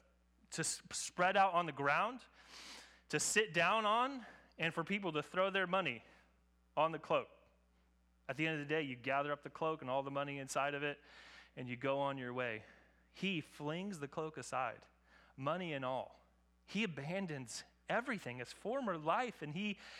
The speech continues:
he follows Jesus. Or he, he comes when he's called. It was a sign of a helpless beggar, this cloak. You know, it's,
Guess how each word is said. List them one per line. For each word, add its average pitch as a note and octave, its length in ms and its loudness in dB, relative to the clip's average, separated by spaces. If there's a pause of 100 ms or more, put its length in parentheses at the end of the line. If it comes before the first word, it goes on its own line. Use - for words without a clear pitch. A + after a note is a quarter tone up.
(120)
he A3+ 220 4 (220)
follows G3+ 880 2
Jesus. - 840 -2 (180)
Or G#3 120 4
he, A3+ 100 2
he G3 220 0
comes D#4 440 6
when G#3 120 2
he's A3+ 120 -2
called. C#4+ 420 6 (2500)
It - 60 -12
was A#2 60 -6
a B2 80 -4
sign C3+ 520 -2 (800)
of A#2+ 80 -6
a A#2 60 -2
helpless C3 400 -4
beggar, A2 480 -4
this G2+ 260 -10
cloak. G2 400 -12 (1300)
You B2+ 120 -6
know, A#2 140 2
it's, B2 120 -6